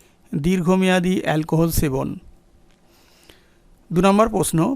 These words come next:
ফ্যাটি লিভারের প্রাথমিক লক্ষণ কোনটি? পেটের নিচে ব্যথা, হালকা ক্লান্তি, চুল পড়া, নাকি দাঁতের সমস্যা? এই প্রশ্নের সঠিক উত্তর হবে অপশন বি, হালকা ক্লান্তি। তিন নম্বর প্রশ্ন,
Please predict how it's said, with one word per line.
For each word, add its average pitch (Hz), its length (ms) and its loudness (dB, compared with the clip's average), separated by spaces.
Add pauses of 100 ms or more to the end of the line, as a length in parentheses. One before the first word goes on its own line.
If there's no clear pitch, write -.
ফ্যাটি 185 260 0
লিভারের 196 460 4
প্রাথমিক 185 640 0
লক্ষণ 175 480 0
কোনটি? 175 520 -2 (680)
পেটের 180 360 2
নিচে 180 240 2
ব্যথা, 160 520 2 (180)
হালকা 165 420 -2
ক্লান্তি, 165 580 0 (420)
চুল 180 240 2
পড়া, 185 440 4
নাকি 165 260 -2
দাঁতের 156 300 0
সমস্যা? 139 580 -4 (680)
এই 196 160 2
প্রশ্নের 190 360 0
সঠিক 175 320 -2
উত্তর 180 280 -2
হবে 175 320 2 (360)
অপশন 170 400 2
বি, 170 240 0 (340)
হালকা 175 400 2
ক্লান্তি। 147 520 -2 (1400)
তিন 202 180 4
নম্বর 214 220 6
প্রশ্ন, 180 480 0